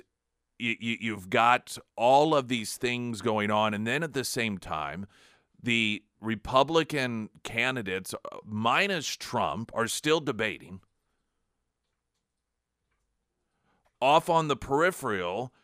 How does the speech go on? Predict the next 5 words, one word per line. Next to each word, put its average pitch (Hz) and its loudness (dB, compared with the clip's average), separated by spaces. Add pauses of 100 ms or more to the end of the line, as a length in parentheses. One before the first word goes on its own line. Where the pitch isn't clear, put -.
(120)
you 127 2
got 135 2
coming 139 -2
up 139 2 (1200)
the 117 2